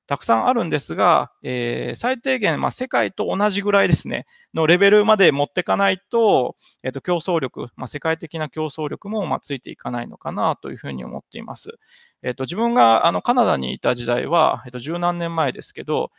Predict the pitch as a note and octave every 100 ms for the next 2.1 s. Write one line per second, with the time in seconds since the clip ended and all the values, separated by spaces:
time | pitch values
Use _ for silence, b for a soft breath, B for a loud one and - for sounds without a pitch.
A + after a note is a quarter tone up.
0 | _ - B2+ B2 D#3+ D#3 D#3+ D#3 D#3 -
1 | D#3 D#3+ - E3+ E3 D#3 C#3+ - G#3 E3
2 | C3+